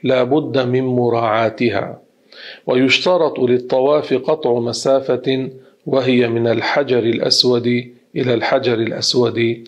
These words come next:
سبع مرات، ومن شروطه ستر العورة والطهارة، وأن يجعل الكعبة عن يساره، لا يستقبلها ولا يستدبرها.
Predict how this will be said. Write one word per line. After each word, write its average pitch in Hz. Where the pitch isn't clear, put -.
سبع 113
مرات، 113
ومن 139
شروطه 160
ستر 160
العورة 123
والطهارة، 127
وأن -
يجعل 135
الكعبة 117
عن 110
يساره، 113
لا 143
يستقبلها 139
ولا 131
يستدبرها. 117